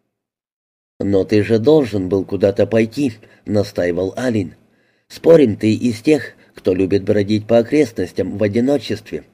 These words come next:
Ты же ночная птица, да, Арти?" На лице парня появилось выражение самодовольства.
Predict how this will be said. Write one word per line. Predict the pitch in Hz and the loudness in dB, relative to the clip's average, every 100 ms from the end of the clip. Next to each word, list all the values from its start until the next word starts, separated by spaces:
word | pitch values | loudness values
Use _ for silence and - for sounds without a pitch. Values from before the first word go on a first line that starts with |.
| _ _ _ - | _ _ _ 0
Ты | 117 | 0
же | 87 | 2
ночная | 98 95 - 107 107 | 0 -2 -2 0 0
птица, | 107 156 165 - - - - | 0 -2 -4 -4 -12 -12 -6
да, | 104 143 120 | 0 0 0
Арти?" | 123 110 - 85 _ _ _ _ _ _ _ _ _ _ _ _ - | -4 -4 -6 -18 _ _ _ _ _ _ _ _ _ _ _ _ -4
На | 101 98 | 2 4
лице | 92 95 113 | 2 0 0
парня | 110 151 147 120 95 | 2 2 2 0 0
появилось | 98 98 95 95 95 - - | 0 2 0 -2 -4 -8 -8
выражение | 110 107 101 92 85 87 90 | -2 0 -2 -2 -4 -4 -6
самодовольства. | 98 95 101 117 139 110 - - | -6 -4 -2 -2 -2 -4 -12 -14